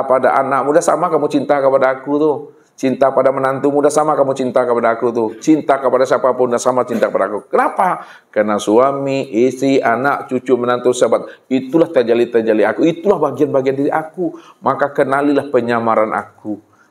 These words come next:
Kenalilah tajalli dan tahwil aku dalam segala bentuk dan rupa. Aku cuma yang ada, kata Tuhan. Jadi ahad itu yang mesti dipegang tuh, ah. Ahad itu wahdatul wujud tuh. La ilaha illallah, tidak ada yang wujud,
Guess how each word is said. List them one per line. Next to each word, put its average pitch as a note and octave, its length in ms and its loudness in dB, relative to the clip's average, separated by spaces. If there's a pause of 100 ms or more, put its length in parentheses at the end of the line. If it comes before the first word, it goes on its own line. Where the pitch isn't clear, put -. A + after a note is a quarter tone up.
(120)
Kenalilah D#3+ 640 2
tajalli C3 400 2
dan B2 240 0
tahwil B2+ 400 0
aku B2 320 -2
dalam A#2 160 2
segala A2+ 240 0
bentuk A2+ 400 -2
dan G#2+ 160 -2
rupa. A2 560 -4
Aku D3 640 -2
cuma G2+ 240 -4
yang E2 160 -6
ada, F#2 320 -2
kata F2+ 80 -4
Tuhan. F2+ 320 -10 (560)
Jadi A#2 160 0 (160)
ahad - 400 -2
itu C#3 160 -6
yang D#3+ 80 2
mesti D3+ 220 -2
dipegang D#3 420 2
tuh, E3+ 80 4
ah. D3+ 300 -4 (580)
Ahad C#3 480 -2
itu - 60 -8
wahdatul C#3+ 680 4
wujud D3 240 2
tuh. G3 120 4 (1080)
La C#3 460 2
ilaha C#3 320 2
illallah, C#3 480 4
tidak C3 280 2 (120)
ada C#3+ 80 4
yang C#3+ 160 2
wujud, C#3+ 480 -2